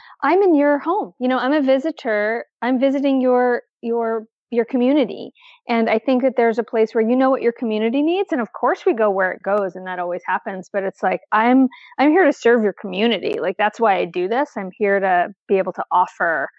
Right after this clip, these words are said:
whatever I can offer to whoever is there. And so for me, that's about kind of playing, you know, I'm playing in your,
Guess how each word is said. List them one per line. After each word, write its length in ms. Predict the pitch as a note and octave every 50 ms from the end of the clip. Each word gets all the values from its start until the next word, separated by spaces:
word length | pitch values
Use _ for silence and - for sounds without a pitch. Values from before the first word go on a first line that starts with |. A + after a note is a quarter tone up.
| _ _ _ _ _ _
whatever 280 | - A3 G#3+ F#3+ F#3 F#3+
I 60 | F3+
can 140 | - F#3 F#3
offer 440 | - F3 F3 - - F3+ F#3 F3+ - -
to 140 | - G3 F3
whoever 760 | G3+ G3 F#3 F3+ F#3+ G3 F3+ F3 E3+ E3 D#3+ D#3 D#3+ - -
is 120 | E3+ - -
there. 260 | A#3 A#3 G#3+ G3 F#3
And 120 | F3+ F3 -
so 140 | - F#3 -
for 140 | - G3+ G3+
me, 220 | A3 C4+ C#4 B3
that's 240 | F#3 G3 F3 E3+ -
about 280 | - F3+ F3 F3 - -
kind 160 | - G3+ F3+
of 60 | E3+ - _ _ -
playing, 380 | - F#3+ F3+ F3+ F3+ F3 A3+
you 60 | B3 C4
know, 100 | G#3 F3+
I'm 160 | F#3+ A#3+ D4
playing 280 | - F4 D#4 D4+ C#4
in 80 | B3 A#3
your, 100 | A3+ A3